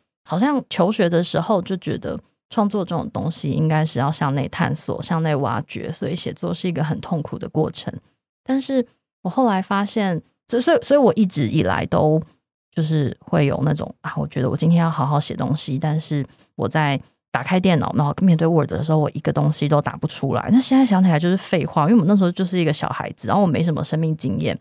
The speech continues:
然后我要挖掘我自己内心什么，根本就是空的，它就是一个干涸的土地。可是当我就是玉生那场采访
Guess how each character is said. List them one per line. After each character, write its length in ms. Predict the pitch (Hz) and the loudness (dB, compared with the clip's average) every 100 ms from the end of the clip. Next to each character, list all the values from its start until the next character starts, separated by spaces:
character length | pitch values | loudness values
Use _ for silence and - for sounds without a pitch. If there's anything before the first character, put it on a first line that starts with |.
| _ _ _ _ | _ _ _ _
然 120 | 165 | -2
后 120 | 165 180 | 0 2
我 120 | 135 | 2
要 160 | 156 - | 2 0
挖 180 | 202 185 | 2 2
掘 120 | 185 | 4
我 120 | 165 - | 2 2
自 100 | 165 | 2
己 80 | |
内 160 | 156 180 | 4 4
心 180 | - 160 | 2 2
什 140 | 156 | 2
么， 80 | 131 | 0
根 100 | - | 2
本 120 | 196 | 2
就 80 | 160 | 2
是 80 | 180 - | 0 0
空 280 | - 170 | 2 4
的， 80 | 180 | 4
它 120 | 127 185 | 4 2
就 80 | |
是 80 | 202 | 2
一 60 | 202 | 2
个 100 | 170 | 0
干 260 | - 175 185 | 0 0 0
涸 200 | - 139 | 0 2
的 180 | 156 156 - - - | 2 2 -4 -16 -12
土 220 | - 180 160 - | -2 0 0 0
地。 180 | 196 - - - - | 0 0 -6 -18 -6
可 120 | - | 2
是 200 | 254 359 - _ _ | 2 2 -2 _ _
当 160 | 330 | 4
我 240 | 339 214 127 - _ _ | 6 6 4 -2 _ _
就 160 | - 277 | -2 2
是 260 | 269 254 - - | 4 2 0 2
玉 120 | 294 | 4
生 160 | 262 254 | 6 6
那 100 | 240 | 6
场 220 | 196 - | 4 2
采 240 | - 156 | 0 0
访 240 | 165 151 | 2 0